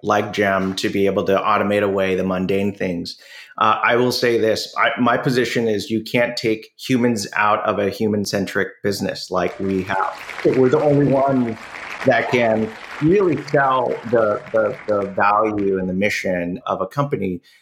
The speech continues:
But, uh, if I'm spending ten hours just setting up emails and, you know, uh,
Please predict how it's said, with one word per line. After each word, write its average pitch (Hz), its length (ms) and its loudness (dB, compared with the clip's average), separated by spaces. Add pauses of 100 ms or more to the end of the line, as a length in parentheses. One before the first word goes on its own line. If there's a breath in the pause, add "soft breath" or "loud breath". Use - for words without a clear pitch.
(180 soft breath)
But, 110 300 0 (180)
uh, 98 360 2 (120)
if 113 140 -2
I'm 143 160 2
spending 135 560 0
ten 143 480 0
hours 135 580 0
just 117 280 0
setting 113 300 2
up 107 200 0 (120)
emails 107 800 2
and, 95 420 0 (300 loud breath)
you 113 160 0
know, 95 500 2
uh, 95 280 0